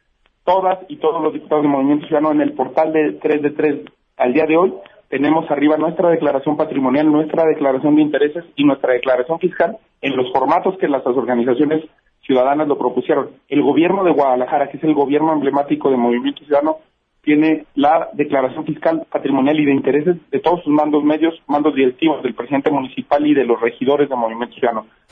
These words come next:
Creo que eso, este, habla de que nosotros no estamos especulando ni haciendo un cálculo político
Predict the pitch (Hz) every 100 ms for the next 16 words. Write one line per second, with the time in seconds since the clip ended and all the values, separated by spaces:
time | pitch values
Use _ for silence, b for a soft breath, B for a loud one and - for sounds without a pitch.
0 | - - 180 190 185 170 165 196 190 B
1 | B _ _ 131 - 151 147 151 160 170
2 | 175 - 147 131 131 143 160 147 156 156
3 | 156 - 131 - 127 139 139 143 131 120
4 | 139 143 143 143 - 147 147 147 143 139
5 | - 143